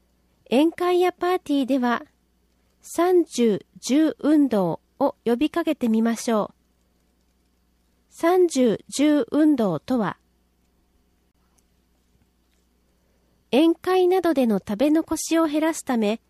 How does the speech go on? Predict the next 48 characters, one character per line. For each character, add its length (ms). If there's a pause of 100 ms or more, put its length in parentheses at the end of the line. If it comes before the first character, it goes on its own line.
(420)
開 280
始 200
三 320
十 140
分 400
は 240
席 480
を 60
立 180
た 160
ず 100
に 240
料 260
理 140
を 160
楽 220
し 160
み、 180 (480)
お 140
開 280
き 200
十 160 (160)
分 240
前 240
に 240 (560)
自 80
分 280
の 120
席 300
に 120
戻 240
り、 180 (320)
再 380
度 160
料 280
理 140
を 140
楽 240
し 160
む 260
キ 120
ャ 60
ン 80
ペ 260
ー 40
ン 60
で 140
す。 240